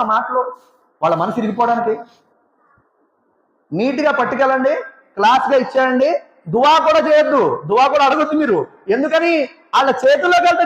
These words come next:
చాలు, అల్లా చేతిలోకి వెళ్ళిపోయినట్టు అండి, మీ దువా తగిలేసింది, అల్హమ్దులిల్లా. అవసరం లేదు అసలు.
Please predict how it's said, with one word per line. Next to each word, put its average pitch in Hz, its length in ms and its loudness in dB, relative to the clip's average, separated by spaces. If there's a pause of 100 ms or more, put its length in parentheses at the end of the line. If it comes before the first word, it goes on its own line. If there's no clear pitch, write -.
చాలు, 679 180 2
అల్లా 659 200 4
చేతిలోకి 339 300 -4
వెళ్ళిపోయినట్టు 320 400 -2
అండి, 285 180 0
మీ 285 140 -6
దువా 277 140 4 (100)
తగిలేసింది, 277 400 -2
అల్హమ్దులిల్లా. 208 460 -2 (1900)
అవసరం 349 380 0
లేదు 392 180 4
అసలు. 302 220 4